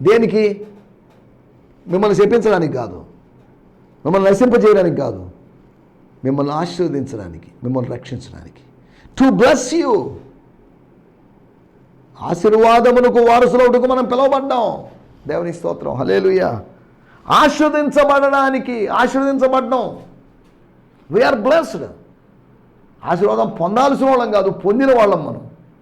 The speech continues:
ఆశీర్వాదం పొందాల్సిన వాళ్ళం అనుకుంటాం, పొందిన వాళ్ళం మనం. పొందలేదా? యేసుక్రీస్తును ఆశీర్వాదంగా పొందలేదా? రక్షణ అనే ఆశీర్వాదం పొందలేదా? మనం ఆశీర్వాదం పొందిన వాళ్ళం.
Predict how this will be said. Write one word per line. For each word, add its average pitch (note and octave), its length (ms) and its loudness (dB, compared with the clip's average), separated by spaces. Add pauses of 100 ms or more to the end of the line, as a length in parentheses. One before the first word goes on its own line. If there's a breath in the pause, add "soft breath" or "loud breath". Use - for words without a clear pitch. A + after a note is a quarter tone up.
(2250)
ఆశీర్వాదం F3 420 -4
పొందాల్సిన G#3+ 420 -2
వాళ్ళం G3 220 -2
అనుకుంటాం, C3+ 300 -10 (100)
పొందిన C4+ 280 -4
వాళ్ళం D#3+ 260 -4
మనం. A#2 120 -20 (140)
పొందలేదా? E3 380 -8 (160)
యేసుక్రీస్తును F3+ 640 -8
ఆశీర్వాదంగా E3+ 480 -10 (100)
పొందలేదా? E3 340 -10 (100)
రక్షణ E3 300 -14
అనే E3 140 -6
ఆశీర్వాదం D3 460 -8
పొందలేదా? F3 380 -10 (1300)
మనం D3+ 220 -8 (120)
ఆశీర్వాదం B3 400 -2 (120)
పొందిన A3+ 320 -4
వాళ్ళం. D3 240 -8